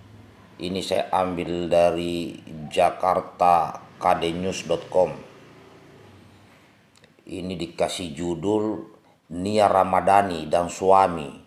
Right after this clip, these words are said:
diduga terlibat penyalahgunaan narkoba." Be, ada pengusaha ini. Ih. Saya lanjut, saya bacakan dulu kawan ya.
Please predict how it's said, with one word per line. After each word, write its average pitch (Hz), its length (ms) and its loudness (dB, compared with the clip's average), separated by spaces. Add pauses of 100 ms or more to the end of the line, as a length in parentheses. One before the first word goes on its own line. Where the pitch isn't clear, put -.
(480)
diduga 90 640 -2
terlibat 92 560 -2
penyalahgunaan 85 800 0
narkoba." 82 880 -4 (640)
Be, 208 400 10
ada 196 240 8
pengusaha 214 640 8
ini. 104 720 2 (1900)
Ih. 139 640 0 (1600)
Saya 156 240 4
lanjut, 165 240 0
saya 160 160 6
bacakan 160 480 4
dulu 98 160 2
kawan 82 240 8
ya. 127 140 2